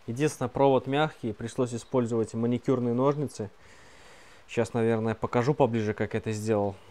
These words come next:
В общем, э, маникюрными, э, вот такими маленькими ножницами взял, передавил провод, там ничего не, не повредил его,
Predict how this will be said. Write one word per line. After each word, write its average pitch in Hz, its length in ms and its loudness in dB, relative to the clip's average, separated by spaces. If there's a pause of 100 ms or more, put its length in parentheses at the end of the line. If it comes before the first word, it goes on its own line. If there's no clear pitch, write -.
(560)
В 117 120 2
общем, 127 420 2 (180)
э, 120 760 0 (120)
маникюрными, 123 960 -2
э, 110 720 -6 (120)
вот 113 140 -10
такими 117 380 -4
маленькими 110 720 -2
ножницами 120 720 -4 (160)
взял, 113 520 2 (1080)
передавил 123 560 4
провод, 151 420 4 (600)
там 113 180 -4
ничего 117 260 -2
не, 110 120 -2
не 117 240 -4
повредил 120 560 0
его, 139 300 0